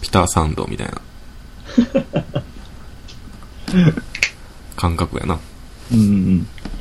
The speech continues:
Speaker 2: まあ、ケンタッキーのツイスターみたいな。
Speaker 1: うんうん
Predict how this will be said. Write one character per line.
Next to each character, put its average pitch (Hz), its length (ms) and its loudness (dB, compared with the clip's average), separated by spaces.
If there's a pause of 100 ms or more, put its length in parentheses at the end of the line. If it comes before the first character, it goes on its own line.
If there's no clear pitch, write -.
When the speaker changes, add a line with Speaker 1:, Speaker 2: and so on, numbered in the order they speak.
(840)
Speaker 2:
ま 92 220 0
あ、 - 20 -4 (320)
ケ - 120 8
ン 117 60 10
タ 113 100 6
ッ - 40 -2
キ 95 100 6
ー - 20 8
の 82 60 6
ツ 92 160 8
イ 117 60 12
ス 117 100 -2
タ - 100 4
ー - 60 -8
み - 80 -6
た - 80 -4
い 117 40 -2 (1000)
な。 95 60 4
Speaker 1:
う 85 40 4
ん - 20 2
う - 0 -
ん 78 420 -2